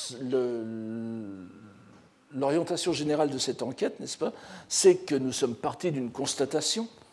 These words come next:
qui se vérifie, quelle que soit l'époque de l'histoire japonaise, il y a toujours eu, il y a toujours au Japon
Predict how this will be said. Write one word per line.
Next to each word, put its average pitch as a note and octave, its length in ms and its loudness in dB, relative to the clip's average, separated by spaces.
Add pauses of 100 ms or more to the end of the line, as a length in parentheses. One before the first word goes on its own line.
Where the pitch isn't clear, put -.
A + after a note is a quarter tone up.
(320)
qui F3 100 2
se - 140 6
vérifie, D#3 720 2
quelle G3+ 180 8
que F3 140 0
soit D#3 240 6
l'époque C#3+ 500 4 (300)
de C3 80 6
l'histoire B2+ 320 2
japonaise, B2+ 640 -4 (500)
il D3+ 80 0
y C#3 80 6
a A#2+ 60 4
toujours D#3+ 480 4
eu, A3 100 -4 (520)
il D3+ 100 2
y D#3 60 8
a - 40 8
toujours G#3+ 540 4
au C#3 80 4
Japon F#3 440 -2